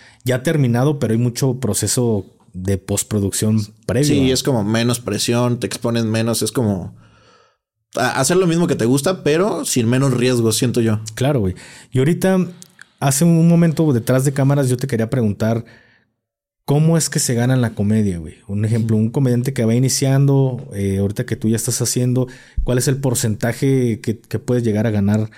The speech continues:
Speaker 1: en boletos? No sé cómo está ese tema.
Speaker 2: Eh, eh, en, en la comedia se trabaja de dos formas.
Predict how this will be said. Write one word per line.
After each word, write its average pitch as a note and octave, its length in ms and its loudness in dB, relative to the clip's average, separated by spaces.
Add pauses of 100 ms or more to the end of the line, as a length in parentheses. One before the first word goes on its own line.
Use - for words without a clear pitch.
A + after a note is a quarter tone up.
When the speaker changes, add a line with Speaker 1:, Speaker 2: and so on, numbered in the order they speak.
(300)
Speaker 1:
en A#2+ 180 0
boletos? A#2+ 540 0
No B2 100 2
sé B2 160 -2
cómo B2+ 160 0
está - 140 -4
ese A2 140 -4
tema. G#2+ 280 -4 (640)
Speaker 2:
Eh, D#3 240 2
eh, D#3+ 440 -2
en, D3+ 260 0
en D#3 80 2
la D#3+ 80 0
comedia F#3 220 0
se F3+ 80 0
trabaja C#3 280 0
de C3 60 2
dos C3+ 200 2
formas. A#2+ 420 0